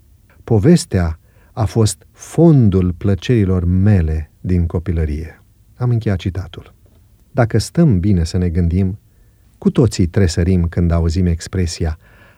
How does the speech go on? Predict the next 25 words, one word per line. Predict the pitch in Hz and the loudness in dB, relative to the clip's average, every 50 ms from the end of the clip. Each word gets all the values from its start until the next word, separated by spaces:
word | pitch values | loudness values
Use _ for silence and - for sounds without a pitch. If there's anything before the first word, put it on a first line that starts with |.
| _ _ - | _ _ -8
„a | - 107 | -4 -4
fost | 87 85 - - 104 101 113 120 123 - - - - | -4 -4 -6 -4 0 2 2 2 0 -2 -6 -10 -4
odată | - 117 117 92 82 90 90 95 85 - - - 92 | -2 -2 -2 0 -2 -2 -2 -2 -4 -6 -6 -6 -6
ca | 90 - - | -6 -4 -4
niciodată”, | 85 82 87 95 101 - - 101 85 78 87 85 85 85 _ - 95 95 90 - _ _ _ _ _ _ _ _ _ _ | -2 -2 0 -2 -2 -2 -4 -4 -4 -2 -2 -4 -4 -6 _ -14 -14 -14 -14 -18 _ _ _ _ _ _ _ _ _ _
căci | - - 113 107 - - - - _ _ _ | -6 -6 -6 -4 -6 -10 -16 -16 _ _ _
aceasta | - - 101 - - - 156 156 - - - - 85 85 - - | -6 -6 -4 -4 -2 0 0 0 0 -4 -6 -6 -6 -6 -6 -8
anunță | - - 101 95 87 92 95 107 113 110 - - 110 117 131 - | -6 -4 -2 0 2 2 2 2 0 0 -2 -4 -6 -6 -6 -6
începutul | - 113 98 90 - - 90 82 - - 104 104 - - 98 95 - - _ _ | -4 -2 -2 -2 -2 -4 -6 -6 -6 -6 -8 -6 -4 -4 -6 -6 -6 -12 _ _
unei | - - 87 85 82 | -4 -2 0 0 0
povestiri. | 80 - 87 80 87 - - - - 113 101 - - _ _ _ _ _ _ _ _ _ _ _ _ _ | -2 -2 -4 -6 -6 -8 -10 -10 -6 -6 -6 -6 -8 _ _ _ _ _ _ _ _ _ _ _ _ _
Copiii | - 139 131 - 214 220 | -4 -2 0 2 4 4
au | 196 156 | 4 2
fost | - - 175 156 - - | 4 2 2 2 2 2
mereu | 117 107 107 98 95 113 117 101 | 2 4 4 4 4 4 2 2
fascinați | 80 - - 90 80 - - - - 92 92 95 87 82 - - - | 0 -2 -2 -4 -4 -4 -6 -6 -4 -2 0 0 -2 -4 -6 -10 -8
să | - 107 | -4 -4
asculte | 90 82 - - - - - - 135 123 113 107 - 110 | -4 -4 -6 -8 -12 -10 -2 0 2 2 2 0 0 -2
diverse | 95 92 98 87 82 80 90 127 123 110 101 - - 101 | 0 0 -2 -2 -2 0 0 0 0 0 -2 -4 -4 -4
istorisiri | 95 85 - - 95 92 90 85 - - 113 110 104 | -4 -4 -6 -6 -4 -4 -4 -4 -6 -4 -4 -4 -4
care | - - 104 92 92 | -2 -4 -2 -2 -2
să | 85 - - 98 | -4 -4 -4 -4
le | 90 87 | -4 -4
capteze | - - 87 82 - - - 107 95 85 87 | -4 -4 -6 -6 -6 -2 -2 0 0 0 -2
atenția. | 82 80 - 85 78 73 - - - - - - | -4 -2 -4 -6 -6 -6 -8 -12 -16 -18 -20 -20